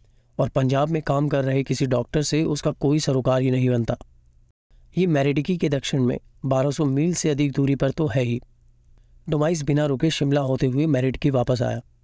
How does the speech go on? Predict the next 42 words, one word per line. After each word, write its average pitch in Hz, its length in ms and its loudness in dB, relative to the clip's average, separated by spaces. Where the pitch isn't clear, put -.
जहाँ 151 240 2
उसे 160 220 0
अपनी 160 300 0
एफजी 143 300 0
कर 147 180 0
रहे 147 200 0
डॉक्टर 135 300 -2
से 156 120 0
अपना 147 220 0
चार्ज 127 320 0
लेना 127 220 2
था। 120 200 -8
डिस्पेंसरी 160 480 0
का 170 120 0
कुछ - 240 -4
हिसाब 147 300 0
किताब 127 260 0
करना 120 280 0
था - 140 -4
और 160 80 0
सर्जन 156 380 0
जनरल 143 360 0
के 160 120 -2
कुछ 151 220 -4
हालिया 135 340 0
आदेशों 131 320 0
को 143 80 0
लिखना 131 320 -2
था 120 140 -4
और 214 80 0
कुल 190 180 0
मिलाकर 151 520 2
इस 156 140 -2
काम 151 280 0
के 147 120 0
लिए 139 260 2
एक 147 80 -2
पूरा 147 240 0
दिन 139 200 0
लग 135 140 0
जाना 123 260 0
था। - 140 -10